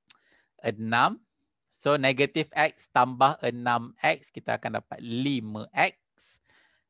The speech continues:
Okey. Ha, bila sampai sini, kita nak X sahaja sebelah kiri. Lima kita tak nak.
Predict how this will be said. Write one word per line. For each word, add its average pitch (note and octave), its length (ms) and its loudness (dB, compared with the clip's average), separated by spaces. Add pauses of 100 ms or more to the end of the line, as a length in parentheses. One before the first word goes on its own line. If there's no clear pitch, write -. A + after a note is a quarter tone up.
(220)
Okey. E3 400 0 (460)
Ha, - 320 -8
bila B2 180 0
sampai D3+ 300 2
sini, G3 260 -4
kita G3 300 -2
nak E3+ 160 2 (180)
X - 140 -6
sahaja B2+ 500 0
sebelah A#2+ 320 -4
kiri. B2 640 -4
Lima B2 400 -2
kita C#3+ 320 -6
tak C#3 240 -2
nak. B2+ 160 2